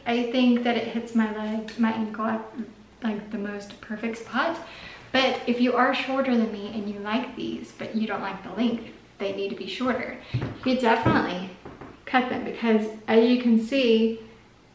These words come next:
it's already cut. <laughs> So you wouldn't be able to tell if, if you had to take off a little bit of it. So definitely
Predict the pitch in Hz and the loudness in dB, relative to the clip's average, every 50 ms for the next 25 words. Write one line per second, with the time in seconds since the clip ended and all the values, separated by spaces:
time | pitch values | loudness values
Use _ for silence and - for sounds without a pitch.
0 | - - - - - - - - - - - - - - 262 254 - 240 226 214 | -20 -20 -20 -20 -20 -20 -20 -20 -20 -20 -20 -6 -2 -2 0 2 4 6 8 8
1 | 208 202 - - - 214 - - - - - - - - 233 - 320 285 247 233 | 8 6 2 0 -2 -2 -2 -2 -4 -6 -10 -8 -4 0 4 6 8 8 8 8
2 | 269 - 247 247 262 277 226 262 269 285 277 - 254 247 240 226 226 226 226 - | 6 6 6 8 8 8 8 6 4 2 0 2 4 4 4 6 4 4 2 2
3 | 226 214 208 208 202 202 - - - - 220 214 220 208 202 202 196 - - - | 2 4 4 2 2 0 -2 -6 -4 -4 -4 -2 -2 -4 -4 -4 -6 -6 -6 -6
4 | 214 185 - 208 208 - - - - - - - - - - - - - - - | -6 -6 -4 -6 -6 -6 -6 -6 -6 -6 -8 -8 -8 -8 -8 -8 -6 -6 -8 -8
5 | - - - - - - - - - - - - - - 240 - - - - - | -10 -12 -16 -16 -16 -18 -18 -18 -18 -20 -20 -10 -6 -4 -2 -2 -2 -4 -8 -10
6 | - - - - - - - 240 247 247 277 277 285 285 285 285 277 - | -16 -18 -20 -20 -4 2 4 6 6 6 6 6 6 6 6 4 0 -4